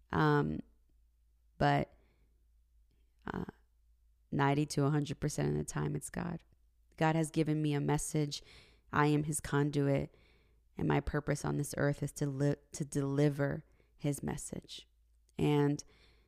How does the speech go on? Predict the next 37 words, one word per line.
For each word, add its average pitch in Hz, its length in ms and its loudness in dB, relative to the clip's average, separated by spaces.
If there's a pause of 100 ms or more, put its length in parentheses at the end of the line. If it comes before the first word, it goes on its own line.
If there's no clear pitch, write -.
(160)
the 156 80 6
messages 160 480 4
that 156 100 4
I 151 120 4
deliver 151 520 2
daily 151 400 2
are 147 100 2
not 147 220 0
for 165 140 0
everybody, 165 640 0 (840)
but 147 400 2 (520)
whoever 156 440 6
receives 151 560 0
it 147 180 2
and 156 140 -6
feels 151 220 2
like 147 160 -6
it's - 120 -8
for 143 240 -4
them, 151 500 0 (340)
then 147 140 -2
it's 143 120 -4
for 185 200 -6
them. 208 240 -4 (1000)
So 147 360 2 (440)
if - 160 0
you're 175 120 8
in 175 100 8
this 175 140 6
season 165 280 2
of 156 140 0
your 156 140 2
life 151 480 0
where 147 100 0
you 156 160 0
feel 156 260 -2
lost, 147 540 2